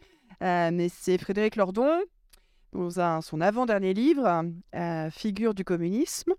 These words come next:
Et dans cet ouvrage, en fait, justement, alors c'est une sorte de dialogue, finalement, euh, avec d'une part l'autonomie politique et d'autre part le communalisme. Euh, le communalisme à la Murray Bookchin, on va dire, hein, euh,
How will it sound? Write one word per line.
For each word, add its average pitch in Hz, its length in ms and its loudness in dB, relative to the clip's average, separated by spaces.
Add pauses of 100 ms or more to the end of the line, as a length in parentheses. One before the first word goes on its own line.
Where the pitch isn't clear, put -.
(880)
Et 196 100 -4
dans 147 140 -6
cet - 380 -6
ouvrage, 247 440 2
en 208 80 -2
fait, 320 320 0
justement, 311 520 0
alors 202 180 2
c'est 180 240 -4 (300)
une 214 60 -14
sorte 247 220 -2
de 202 140 -4
dialogue, 208 460 4
finalement, 214 720 0
euh, 151 40 0 (360)
avec 180 240 -2
d'une 196 160 -2
part 214 160 2
l'autonomie 190 420 0
politique 190 500 -2
et 175 60 0
d'autre 175 240 -2
part 190 220 -2
le 175 80 -2
communalisme. 180 720 -4 (640)
Euh, 160 200 0
le 165 100 0
communalisme 208 500 0
à 175 60 2
la 160 240 2
Murray 190 260 -2
Bookchin, 285 380 2
on 202 80 0
va 185 140 2
dire, 165 220 -4
hein, 226 300 2
euh, 160 220 2